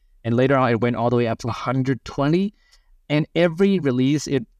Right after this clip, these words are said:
pretty much broke something, always. So for us, it was, uh,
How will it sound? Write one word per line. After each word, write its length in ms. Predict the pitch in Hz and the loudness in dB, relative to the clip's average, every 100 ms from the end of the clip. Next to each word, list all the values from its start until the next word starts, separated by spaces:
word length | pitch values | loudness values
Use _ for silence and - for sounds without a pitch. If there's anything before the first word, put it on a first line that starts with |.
| _ | _
pretty 180 | 143 127 | 0 0
much 180 | 120 - | 0 0
broke 220 | 110 117 | -2 0
something, 480 | 160 156 175 175 185 | -2 -2 -2 -4 -6
always. 500 | - 113 123 180 - - _ - | -6 -2 0 -2 -6 -16 _ -18
So 460 | - 180 165 151 - _ _ | -2 2 2 0 -4 _ _
for 120 | 196 | 2
us, 140 | 254 262 | 4 4
it 40 | |
was, 200 | 226 185 | 2 2
uh, 160 | 156 | 0